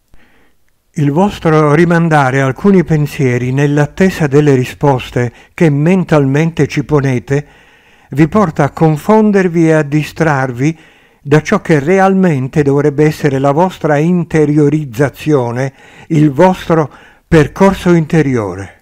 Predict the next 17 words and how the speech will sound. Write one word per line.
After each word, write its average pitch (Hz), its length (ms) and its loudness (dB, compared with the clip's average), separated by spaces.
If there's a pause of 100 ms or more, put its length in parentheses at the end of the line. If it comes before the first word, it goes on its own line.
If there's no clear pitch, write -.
(1500)
Siate 185 360 2
certi 151 420 2
che 143 160 0
voi 165 300 0
siete, 139 540 0
che 156 260 2
esistete, 147 880 -2
non 196 260 0
perché 170 380 -2
ve 139 160 2
lo 165 140 4
diciamo 143 420 -2
noi, 143 280 0
ma 143 180 -4
perché 170 480 -2
voi 143 500 2
sentite 143 920 -2